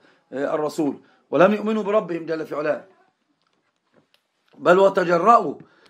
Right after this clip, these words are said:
على آيات الله جل في علاه. "فما كان جواب قومه إلا أن قالوا ائتنا بعذاب الله إن كنت من الصادقين". وهذا جاء منهم كفراً واستهزاءً وعناداً.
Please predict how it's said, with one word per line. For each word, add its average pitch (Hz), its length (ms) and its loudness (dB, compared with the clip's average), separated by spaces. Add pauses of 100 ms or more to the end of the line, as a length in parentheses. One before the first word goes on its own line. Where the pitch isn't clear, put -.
(120)
على 170 220 2
آيات 180 400 0
الله 160 240 -4
جل 147 280 -8
في 127 80 -18
علاه. 113 240 -14 (540)
"فما 147 220 -4
كان 185 260 0
جواب 170 200 0
قومه 170 360 -6
إلا 160 220 -2
أن 143 60 -6
قالوا 160 280 -2
ائتنا 170 320 -6
بعذاب 139 440 -4
الله 165 240 -2
إن 139 220 -6
كنت 139 260 -12
من 135 100 -8
الصادقين". 127 580 -14 (1120)
وهذا 202 480 2
جاء 202 300 2
منهم 202 280 -8
كفراً 175 440 -8
واستهزاءً 151 640 -10
وعناداً. 147 680 -6